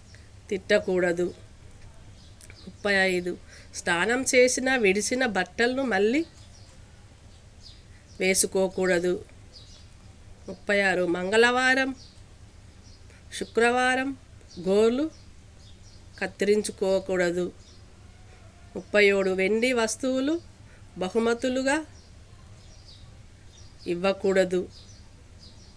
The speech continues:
ముప్పై ఎనిమిది, ఇంటి గుమ్మం ముందు చెప్పులు ఉండకూడదు,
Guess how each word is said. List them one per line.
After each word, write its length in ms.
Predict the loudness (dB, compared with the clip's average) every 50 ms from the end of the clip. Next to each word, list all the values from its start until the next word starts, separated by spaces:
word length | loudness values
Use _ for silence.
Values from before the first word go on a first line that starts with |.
| -20 -20 -20 -20 -20 -20 -20 -20 -20 -20 -20 -20 -20 -20 -20 -20 -20 -20 -20 -20
ముప్పై 300 | -20 -16 -4 2 4 4
ఎనిమిది, 340 | 6 4 4 2 0 0 -2
ఇంటి 320 | -2 -2 -2 -2 -2 -2
గుమ్మం 500 | -2 -2 -2 -4 -2 0 0 0 0 0
ముందు 360 | -2 -2 -4 -4 -4 -4 -6 -6 -10 -18 -20 -20 -20 -20 -20 -20 -20 -12 -6 -6 -6
చెప్పులు 440 | -6 -4 0 0 2 2 2 -2 -6 -10 -20 -20 -20 -20 -20 -20 -20 -12 -6
ఉండకూడదు, 800 | -2 0 0 0 -2 -2 -2 0 2 2 0 0 -2 -6 -6 -8